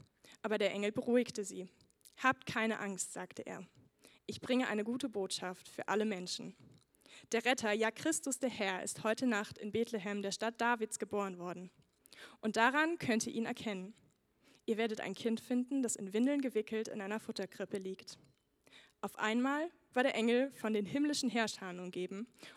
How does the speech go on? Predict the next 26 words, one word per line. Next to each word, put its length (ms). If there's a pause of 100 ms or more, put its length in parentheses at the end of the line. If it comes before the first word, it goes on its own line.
und 100
sie 120
alle 220
priesen 360
Gott 300
mit 140
den 160
Worten, 420 (380)
„Ehre 320
sei 200
Gott, 400
dem 180
höchsten, 640 (1400)
Ehre 240
sei 140
Gott 180
im 120
höchsten 380
Himmel 320
und 160
Frieden 400
auf 260
Erden 380 (220)
für 240
alle 200
Menschen, 600